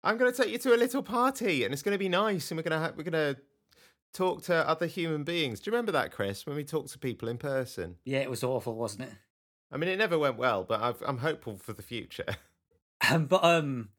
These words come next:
Speaker 2: on the other hand, a world in which all diseases were cured by the hypervirile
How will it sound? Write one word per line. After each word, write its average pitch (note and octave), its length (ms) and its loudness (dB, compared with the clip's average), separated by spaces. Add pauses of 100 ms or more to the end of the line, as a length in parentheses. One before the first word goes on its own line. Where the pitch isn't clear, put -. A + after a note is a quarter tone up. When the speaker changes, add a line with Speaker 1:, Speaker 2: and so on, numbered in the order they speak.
(100)
Speaker 2:
on E3+ 160 4
the F3 140 4
other E3+ 180 4
hand, B2+ 560 -2
a C#3+ 80 2
world D3+ 480 4
in C3+ 140 0
which D3 240 0
all C#3+ 160 4
diseases C3 560 -2
were B2 100 -2
cured C3 400 0
by B2 220 0
the A#2+ 340 -6 (360)
hypervirile B2+ 880 0